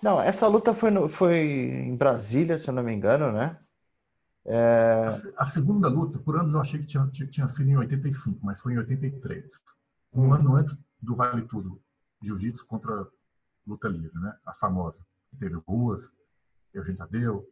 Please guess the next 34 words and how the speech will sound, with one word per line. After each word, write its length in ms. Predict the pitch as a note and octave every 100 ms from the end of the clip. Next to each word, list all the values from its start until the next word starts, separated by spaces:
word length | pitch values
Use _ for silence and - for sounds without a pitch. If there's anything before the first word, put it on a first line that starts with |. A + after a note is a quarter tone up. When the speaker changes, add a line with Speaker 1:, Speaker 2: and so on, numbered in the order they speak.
| _
Speaker 2:
Pinduca. 520 | F2 E2 A2+ A2 - _ _ _ _ _ _ _ _ _ _ _ _
Essa, 220 | B2 C#3+
do, 180 | C#3 -
essa 140 | - D3
revanche 320 | D3 A#2+ -
do 80 | G2+
Rickson 320 | A#2 - A#2 - _ _ -
no 140 | A#2+
Rio 320 | D3+ D#3 E3 C3 -
com 220 | B2 A2+
o 100 | G2
Zulu 340 | A2 A2+ C#3+
foi 180 | - C#3
em 60 | B2+
oitenta 240 | C#3+ C#3
e 40 |
três. 260 | - - - _ _
A 80 | -
primeira 420 | C#3 D3+ C3+ E3
foi 140 | C#3 C3+
aqui 140 | C#3+
em 40 |
Brasília, 400 | C3+ B2 B2+ D3
em 60 | C#3+
a-, 180 | B2 -
final 240 | - C3+ C#3
de 100 | C3+
abril, 480 | G2 G2+ C3+ D#3+ - _ _ _ _ _
em 200 | G#2 G2
comemoração 720 | F#2+ A2 G#2+ G#2+ - - G#2+ G2
ao 60 |
aniversário 500 | F#2+ F#2 - - G#2
da 80 | -
cidade. 500 | - _ G2+ D3 C3+